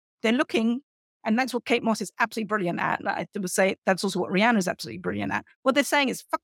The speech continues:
you, fuck this world." You know, just, I'm just, I'm not interested in this. Th-, they are elsewhere.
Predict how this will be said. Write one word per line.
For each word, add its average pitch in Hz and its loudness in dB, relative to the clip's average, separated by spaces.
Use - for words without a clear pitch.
you, 208 -6
fuck - -10
this - -2
world." 175 -2
You 214 -10
know, 170 -4
just, - -4
I'm 226 4
just, - -6
I'm 233 2
not 277 4
interested 226 -2
in 165 -4
this. - -10
Th-, 185 -12
they 240 4
are 247 4
elsewhere. - 0